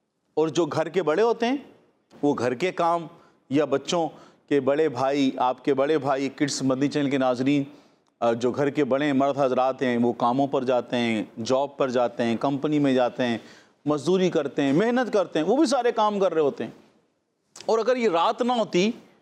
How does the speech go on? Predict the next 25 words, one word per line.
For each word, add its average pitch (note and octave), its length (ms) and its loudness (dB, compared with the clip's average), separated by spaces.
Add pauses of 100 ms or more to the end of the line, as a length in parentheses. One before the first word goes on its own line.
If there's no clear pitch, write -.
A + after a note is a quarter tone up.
(580)
تو G3 220 2
ان F#3+ 180 0
کی G#3 240 0
تھکاوٹ F3 580 -2 (340)
باقی C#3 380 0
رہتی، F#3+ 320 0 (680)
پھر - 100 -4
اگلے D3 260 2
دن F3+ 200 0
کیسے E3+ 260 -2
کام E3 240 -2
کرتے؟ D3+ 280 -4 (1900)
اللہ C3 200 2 (140)
تعالیٰ C3+ 340 0
نے C3 300 0 (540)
یہ C#3+ 200 2
رات C#3+ 320 0
بنائی C3 320 0
سکون D#3+ 520 0
کے C3+ 140 0
لیے۔ G#2 280 -2 (340)
کس B2+ 120 -2
چیز F3 240 0
کے F3 140 -2
لیے؟ G3+ 320 2